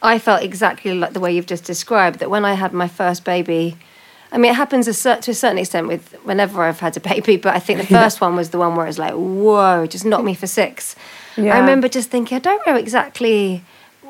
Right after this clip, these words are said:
Speaker 1: where I'm at anymore," and all the things I sort of liked before and how I used to dress, and
Speaker 2: Yeah.
Speaker 1: it just didn't feel like, is, is that definitely still me? Is that how I
Speaker 2: Yeah.
Speaker 1: still wanna portray myself?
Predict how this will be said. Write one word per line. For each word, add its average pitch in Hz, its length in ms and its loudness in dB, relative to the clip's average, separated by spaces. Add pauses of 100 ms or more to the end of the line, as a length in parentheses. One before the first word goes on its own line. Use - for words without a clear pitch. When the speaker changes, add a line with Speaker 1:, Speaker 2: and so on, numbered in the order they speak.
(320)
Speaker 1:
where 226 260 4
I'm 208 100 4
at 262 140 4
anymore," 202 380 2
and 208 80 2
all 233 80 4
the 240 100 2
things 240 260 0
I 220 100 4
sort 208 200 -2
of 208 60 -4
liked 208 240 0
before 208 440 0
and 180 80 0
how 180 100 0
I 185 80 2
used 180 180 -6
to 185 80 -10
dress, 226 420 0
and 175 240 -2 (240)
Speaker 2:
Yeah. 202 340 0 (380)
Speaker 1:
it - 80 -8
just - 240 -4
didn't 277 220 0
feel 277 360 2
like, 233 280 4 (340)
is, 214 200 -8
is 233 100 0
that 220 180 2
definitely 233 320 -2
still 202 300 -4
me? 294 340 0
Is 220 120 0
that 214 140 2
how 247 60 6
I 247 80 8
Speaker 2:
Yeah. 240 120 6
Speaker 1:
still 226 120 2
wanna 202 140 0
portray 240 340 0
myself? 226 720 2